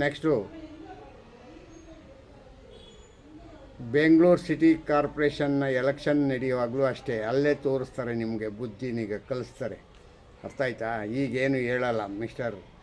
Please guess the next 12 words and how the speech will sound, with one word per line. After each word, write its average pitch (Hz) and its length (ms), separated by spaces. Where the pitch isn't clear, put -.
ಖರ್ಗೆ 123 300
ಅವರೇ. 101 180
ಅಲ್ಲ 151 120
ಮಿಸ್ಟರ್ 156 340
ಸಿದ್ದರಾಮಯ್ಯ 156 580
ಅವರೇ, 117 220
ನೀವಾದ್ರೂ 170 600
ಇಷ್ಟು 156 200
ಅನುಭವ 170 440
ರಾಜಕಾರಣಿ, 147 560
ನಾನು 127 260
ಹದಿನೇಳು 143 440